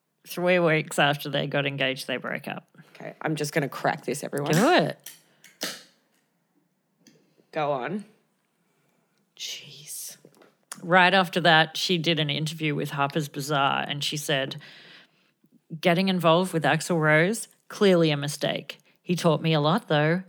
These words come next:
Speaker 1: He's a violent person, and I realized I never wanted to be around that again. The thrill of the whole rock and roll thing wore off. I saw the worst of that world,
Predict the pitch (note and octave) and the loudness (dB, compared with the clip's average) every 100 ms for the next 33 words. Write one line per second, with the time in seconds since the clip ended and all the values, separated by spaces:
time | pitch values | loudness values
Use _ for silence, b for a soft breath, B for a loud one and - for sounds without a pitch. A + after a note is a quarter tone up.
0 | _ _ E3 D#3+ C3+ - D#3 F3+ - D3+ | _ _ -2 0 0 -2 0 -2 -2 -2
1 | D#3 - D#3 D3 C#3+ C#3 C#3 D3+ D3 D3+ | 0 -2 -4 -4 -4 -4 -2 0 2 0
2 | D3 - D3+ D3+ D#3 D#3 F3 C#3 C#3 D3 | -2 -6 -4 -2 0 0 -2 -2 -4 -6
3 | D3+ D3 C#3+ C#3+ C#3 C#3 C3+ C#3+ C#3+ C#3+ | -2 0 2 0 0 -2 -4 -4 -6 -6
4 | D#3 - b b b b E3 D3 F3+ F3 | -10 -12 b b b b -8 -2 2 4
5 | F3+ E3 D#3+ D#3+ D3+ C#3+ D3+ D3+ D#3+ D3 | 4 2 0 2 2 2 0 0 0 2
6 | D3 C#3+ D3+ D3 C#3+ C3+ C#3 C3 - - | 2 0 -2 -2 -4 -4 -2 -2 -2 -6
7 | - D#3+ D#3+ D#3+ D3+ D3+ D3 D#3+ D#3 D#3 | -6 -4 -2 -2 -2 -2 0 2 4 2
8 | D3+ C3+ D3+ - - - - C#3 | -4 -4 -4 -2 -4 -4 -6 -8